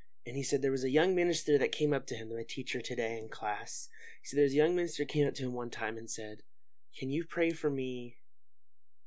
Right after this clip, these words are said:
to have a ministry grow in God's kingdom?" He said he laid his hand on him and he said, "I pray over you that you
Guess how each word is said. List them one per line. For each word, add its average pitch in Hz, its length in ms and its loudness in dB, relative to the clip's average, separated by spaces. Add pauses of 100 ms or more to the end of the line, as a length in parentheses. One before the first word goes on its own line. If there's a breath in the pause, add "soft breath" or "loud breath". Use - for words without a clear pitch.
(640)
to - 60 -10
have 131 140 -2
a 123 40 0
ministry 139 640 6
grow 123 340 2
in 110 100 0
God's 101 300 -4
kingdom?" 101 420 -8 (1120)
He 131 80 -6
said 131 120 0
he 131 100 4
laid 131 200 4
his 123 140 0
hand 135 200 -2
on 143 140 4
him 175 140 2
and 147 80 2
he 139 80 2
said, 135 320 0 (480 soft breath)
"I 139 220 8
pray 156 300 6
over 143 380 8
you 139 320 0
that 139 160 4
you 143 400 0